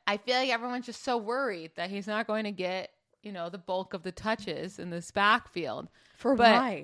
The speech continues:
Speaker 1: I
Speaker 2: Why
Speaker 1: don't,
Speaker 2: is
Speaker 1: I don't
Speaker 2: that a
Speaker 1: know.
Speaker 2: concern from anybody?
Speaker 1: I don't know. But they cut DeWayne McBride, which was a seventh round rookie, so no one should have been worried about him anyways. But right after the preseason ended, Vikings beat, uh, writer Alec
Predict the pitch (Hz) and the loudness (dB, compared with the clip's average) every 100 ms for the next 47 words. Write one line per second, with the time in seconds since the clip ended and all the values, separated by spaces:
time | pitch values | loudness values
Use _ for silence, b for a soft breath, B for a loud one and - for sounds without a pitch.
0 | - 220 254 - 311 233 269 269 247 208 | 4 10 12 12 10 10 10 10 8 4
1 | 262 247 226 214 202 202 190 175 143 208 | 4 4 4 2 0 2 0 0 -2 -6
2 | 208 226 196 196 - 190 196 185 170 165 | -6 -8 -8 -8 -14 -12 -6 -4 -4 -4
3 | - b - 220 202 - 190 240 233 226 | -12 b 2 4 4 0 2 4 4 6
4 | 269 302 233 254 240 226 208 - 165 135 | 6 6 4 -2 -2 -2 -6 -6 -6 -4
5 | 190 180 175 - 170 165 202 180 175 165 | -6 -6 -8 -8 -10 -6 -4 -4 -4 -6
6 | 156 165 214 202 196 190 190 185 185 180 | -6 -8 -8 -8 -10 -10 -10 -10 -8 -8
7 | 175 175 165 170 175 180 170 - 208 214 | -6 -6 -4 -6 -6 -10 -12 -4 -2 -2
8 | 180 165 185 202 b b b 240 233 233 | -2 -2 -4 -6 b b b -4 2 4
9 | 254 262 254 233 226 240 214 226 220 196 | 6 6 2 -6 -2 -2 0 -2 -2 -4
10 | 185 180 185 151 196 202 226 220 208 196 | 0 2 2 2 0 0 -4 -8 -8 -6
11 | 190 - 180 165 165 180 175 175 - 175 | -6 -2 0 2 2 2 4 2 4 4
12 | 185 | 2